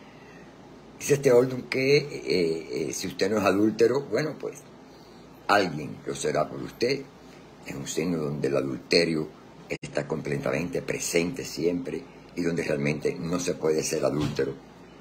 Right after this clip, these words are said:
Y, eh, y hay que saber bien claro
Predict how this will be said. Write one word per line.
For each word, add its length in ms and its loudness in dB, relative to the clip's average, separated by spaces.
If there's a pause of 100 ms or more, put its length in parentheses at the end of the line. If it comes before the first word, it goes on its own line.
(500)
Y, 240 0 (480)
eh, 260 -6 (100)
y 200 -2
hay 160 4
que 360 0 (120)
saber 440 0
bien 260 -2
claro 400 2